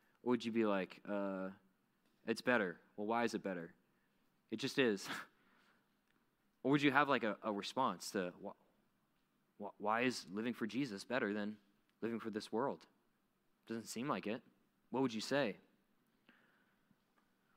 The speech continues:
There's a couple reasons why the narrow path is, is way better. Well, first is that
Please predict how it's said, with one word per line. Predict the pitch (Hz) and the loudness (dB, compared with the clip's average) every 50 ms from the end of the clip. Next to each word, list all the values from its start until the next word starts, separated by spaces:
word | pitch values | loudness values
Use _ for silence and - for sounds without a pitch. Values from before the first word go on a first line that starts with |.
| _ _ _ _ _ _ _ _ _ _ _ _ - _ _ _ _ _ _ _ _ _ _ _ _ _ _ _ _ _ _ _ _ _ _ | _ _ _ _ _ _ _ _ _ _ _ _ -20 _ _ _ _ _ _ _ _ _ _ _ _ _ _ _ _ _ _ _ _ _ _
There's | 113 127 | -6 -4
a | 135 | 0
couple | - 170 151 151 | 0 2 2 4
reasons | 131 120 110 - 101 92 90 92 - - - - _ _ _ _ _ _ _ _ _ _ _ | 2 2 2 0 -2 -6 -8 -8 -12 -14 -16 -20 _ _ _ _ _ _ _ _ _ _ _
why | 110 117 120 120 110 101 101 - - - _ _ _ _ _ _ _ _ _ _ _ - | 2 2 4 4 2 0 -4 -12 -20 -20 _ _ _ _ _ _ _ _ _ _ _ -4
the | 113 | -2
narrow | 107 110 123 120 110 | 0 0 0 0 -2
path | 98 - 117 113 107 | -2 -2 -2 -2 -2
is, | - 101 92 - - - - | -4 -6 -8 -10 -14 -14 -12
is | 101 98 - | -12 -6 -4
way | 104 101 | -4 -4
better. | 95 101 95 92 90 85 - _ _ _ _ _ _ _ _ _ _ _ _ _ _ _ | -2 -4 -4 -6 -6 -10 -14 _ _ _ _ _ _ _ _ _ _ _ _ _ _ _
Well, | 123 131 135 - - - - _ _ _ | 0 0 0 0 -2 -8 -20 _ _ _
first | - - - 170 175 147 135 160 - - - - - - _ _ _ _ _ _ _ _ - - _ _ _ _ | -16 0 6 6 8 8 6 4 0 -4 -6 -8 -12 -16 _ _ _ _ _ _ _ _ -20 -20 _ _ _ _
is | 143 143 117 | 4 4 6
that | 120 127 127 117 107 | 6 6 6 6 4